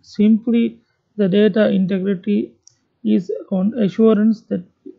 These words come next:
the data is consistent and correct, and ensuring the integrity of the data really mean that it changes due to, like, some response to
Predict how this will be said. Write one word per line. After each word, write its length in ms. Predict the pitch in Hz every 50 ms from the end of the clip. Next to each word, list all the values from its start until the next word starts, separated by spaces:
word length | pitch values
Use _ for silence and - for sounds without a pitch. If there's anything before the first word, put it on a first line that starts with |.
| _ _
the 100 | - 202
data 320 | 165 185 196 202 190 202 208
is 180 | 208 202 180
consistent 640 | - _ - 196 196 185 202 202 180 180 214 196 190
and 140 | 180 175
correct, 340 | - - 185 185 226 214 - _ _ _ _ _ _ _ _ _ _ _ _ _ _ _ -
and 120 | 220 208
ensuring 640 | 208 208 220 208 - - 247 247 247 247 247 247 233
the 100 | 220 208
integrity 520 | 202 202 185 220 208 202 214 214 196 214
of 120 | 202 190
the 100 | 185 202
data 500 | 170 160 185 190 190 - - 196 196 - - _ _ _ _ _ _ _ _ -
really 500 | 214 202 208 214 220 226 226 240 233 220
mean 600 | 202 185 180 180 185 196 202 208 220 220 208 175
that 180 | 202 202 196 - _ _ -
it 200 | - 214 185 180 - _ _ _ _ _ _ _ _ _
changes 500 | - - 208 214 226 233 233 247 247 220
due 260 | 202 185 208 208 208 196
to, 420 | 208 247 262 240 190 196 - - - _
like, 220 | 214 202 190 196 -
some 360 | - 214 202 202 220 - - _ _ _ _ _ _ _ _ _ _ _ _ 480 523 494 -
response 520 | 208 196 202 185 - _ - 214 214 202 -
to 280 | - - 220 - -